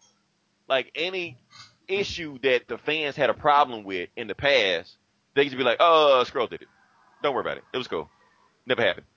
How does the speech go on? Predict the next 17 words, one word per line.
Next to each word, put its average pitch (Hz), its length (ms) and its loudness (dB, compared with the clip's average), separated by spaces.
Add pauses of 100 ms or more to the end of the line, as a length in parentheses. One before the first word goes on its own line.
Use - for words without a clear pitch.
(560)
You 135 80 -4
know, 95 180 0
and 117 180 -4 (160)
I - 80 -4
thought - 220 -6
that 233 80 -2
was 190 80 -8
kinda, 135 240 -12 (480)
I 165 80 -2
don't 147 140 0
know. 95 120 0
I, 202 240 2
I 202 120 2
don't 226 180 2
like 170 220 0
the 123 80 0
whole 135 420 -6